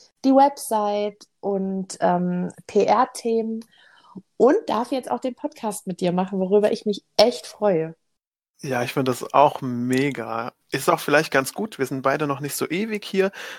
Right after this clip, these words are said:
Speaker 2: Das heißt, wir können gemeinsam mit den Zuschauern ein bisschen Amigo entdecken, aber halt auch sich u-, uns so ein bisschen ins Hobby einfuchsen. Ähm, ich find das total interessant. Ich bin selbst auch, äh, Brett- und Kartenspieler. Wie ist es denn bei dir? Bist du,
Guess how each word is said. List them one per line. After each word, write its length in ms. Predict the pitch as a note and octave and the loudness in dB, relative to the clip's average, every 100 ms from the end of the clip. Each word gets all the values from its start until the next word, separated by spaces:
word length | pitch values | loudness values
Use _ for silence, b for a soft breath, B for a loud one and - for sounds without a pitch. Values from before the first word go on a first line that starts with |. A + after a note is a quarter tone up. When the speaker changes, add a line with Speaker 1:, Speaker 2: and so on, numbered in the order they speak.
| - | -12
Speaker 2:
Das 120 | - | 0
heißt, 200 | D3 - | 0 0
wir 60 | C3 | -6
können 320 | - C#3+ C#3 | -2 -2 -2
gemeinsam 420 | B2 A#2+ C#3 C3 | -2 -2 -2 -2
mit 140 | B2 B2+ | -4 -8
den 80 | |
Zuschauern 500 | A#2 - D#3+ B2+ A#2+ | -8 -8 -2 0 0
ein 40 | A#2+ | -2
bisschen 280 | C3+ C3 B2 | -6 -6 -6
Amigo 440 | A2+ C3+ C#3+ C3+ | -6 -8 -4 -4
entdecken, 500 | A2 A2 D#3 - E3+ | -4 -4 -6 -4 -6
aber 240 | B2 A#2 A#2+ | -4 -4 -8
halt 160 | A#2+ | -6
auch 200 | - - | -8 -10
sich 220 | - B2+ - - | -16 -20 -18 -16
u-, 60 | - | -4
uns 180 | C3+ C#3 | -2 -2
so 80 | C#3 | 0
ein 40 | |
bisschen 240 | C3 - C3 | 0 2 2
ins 240 | A#2+ - | 2 2
Hobby 260 | D3+ G3 - | 2 2 -2
einfuchsen. 800 | D3 F3 - E3 - - E3+ F3+ B B B B B _ | -4 -4 -6 -8 -8 -10 -10 -12 B B B B B _
Ähm, 300 | C3 B2+ B2+ | -2 -2 -4
ich 60 | - | -6
find 120 | C3 | -4
das 140 | B2+ - | -4 -6
total 300 | - B2 B2+ | -6 -4 -4
interessant. 400 | - A#2 D3+ D3+ | -8 -2 -2 0
Ich 80 | |
bin 120 | C3 C3 | -4 -2
selbst 360 | D#3+ - - | -2 -4 -4
auch, 280 | - D3 - | -4 -4 -10
äh, 180 | C#3 C#3 | -8 -8
Brett- 320 | - - D3+ - | -6 -8 -6 -10
und 140 | - | -12
Kartenspieler. 640 | - - D3 - D3+ C#3 | -8 -8 -10 -10 -4 -4
Wie 60 | C#3 | -4
ist 120 | - | -10
es 100 | - | -4
denn 180 | C#3 C3+ | -4 -4
bei 100 | A2+ | -8
dir? 220 | B2 G3 G#3 | -4 -2 -2
Bist 220 | D#3 - | -6 -8
du, 200 | D3 | -8